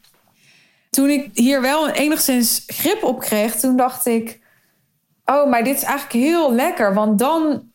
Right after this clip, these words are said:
kun je dus ook echt op elk moment je realiteit daadwerkelijk vernieuwen, zeg maar. Dus dan kun je op elk moment opnieuw besluiten hoe je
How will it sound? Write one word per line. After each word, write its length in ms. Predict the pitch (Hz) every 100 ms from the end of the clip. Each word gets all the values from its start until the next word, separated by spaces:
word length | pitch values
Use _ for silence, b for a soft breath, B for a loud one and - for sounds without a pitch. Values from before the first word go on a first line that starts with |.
| _ -
kun 300 | 277 285 277
je 120 | 240
dus 520 | 240 233 233 - - _ _
ook 220 | 226 226
echt 600 | - 277 320 - - - b b b b _ -
op 220 | 247 233 233
elk 400 | 277 349 403 -
moment 840 | 240 214 202 226 370 466 - -
je 140 | 214 226
realiteit 840 | 247 254 240 233 262 269 311 294
daadwerkelijk 960 | 226 226 226 247 294 254 233 233 - - _
vernieuwen, 1120 | - 226 214 220 320 269 190 170 165 165 180
zeg 280 | - 180 165
maar. 180 | 170 160
Dus 100 | 180
dan 120 | 220
kun 100 | 220
je 140 | 247 233
op 80 |
elk 200 | 240 330 302
moment 280 | 254 269
opnieuw 480 | - 214 214 277 320
besluiten 840 | 220 - 214 190 220 302 302 294 381 480 b b b -
hoe 260 | 214 254
je 520 | 240 240 233 233 233